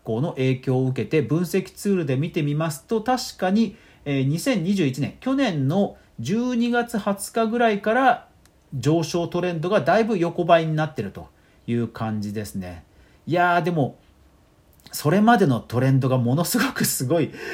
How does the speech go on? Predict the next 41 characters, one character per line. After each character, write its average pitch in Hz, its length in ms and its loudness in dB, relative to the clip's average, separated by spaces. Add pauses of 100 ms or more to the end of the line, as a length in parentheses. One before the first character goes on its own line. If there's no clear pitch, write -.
(180)
も 139 120 2
う 113 80 0
上 123 360 2
り 190 140 2 (100)
調 190 240 2
子 143 180 -6
が 113 200 -2
も 120 220 -2
う 104 60 -8
景 151 280 0
気 156 120 -10
の 156 140 -2
い 165 100 -4
い 135 60 -6
感 117 260 -4
じ 113 100 -6
に 117 80 -2
な 123 100 0
っ 131 80 -8
て 123 80 -4
ま 104 120 -4
す - 80 -14
ね、 98 300 -4
フ 110 80 -8
ォ - 40 -4
ロ 104 100 -6
ワ 104 120 -4
ー 104 40 -8
数。 90 260 -12 (560)
い 110 80 -4
や 117 260 -4
ー、 117 60 -6
す 120 160 -6
ご 117 120 2
い 104 60 0
な。 80 340 -8 (720)
う 101 40 -6
ん。 87 580 -6 (800)
だ 120 80 -6
っ - 20 -10
て、 92 640 -6